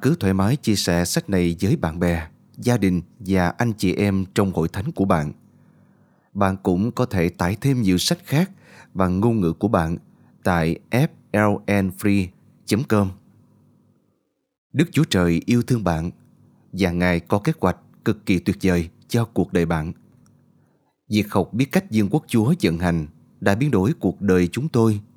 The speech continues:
trở nên tốt đẹp hơn bao giờ hết. Và chúng tôi tin điều ấy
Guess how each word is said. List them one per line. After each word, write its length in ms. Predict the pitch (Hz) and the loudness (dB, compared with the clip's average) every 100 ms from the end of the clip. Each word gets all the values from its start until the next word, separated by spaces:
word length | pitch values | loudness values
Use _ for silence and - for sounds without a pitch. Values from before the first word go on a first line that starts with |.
| - | -4
trở 160 | 90 | -2
nên 320 | 95 101 95 90 | 0 2 2 0
tốt 180 | - 175 | -2 -2
đẹp 180 | - 82 | 0 -2
hơn 200 | - 120 | -2 -2
bao 160 | 117 113 | 0 0
giờ 160 | 110 82 | 0 0
hết. 220 | 87 - - - _ _ _ _ _ _ - | 0 -2 -4 -20 _ _ _ _ _ _ -2
Và 180 | 107 | 0
chúng 180 | 101 160 | 0 -2
tôi 200 | 135 120 | 0 0
tin 260 | 117 147 123 | 0 -2 0
điều 160 | 90 | 0
ấy 300 | 80 98 135 | 2 2 0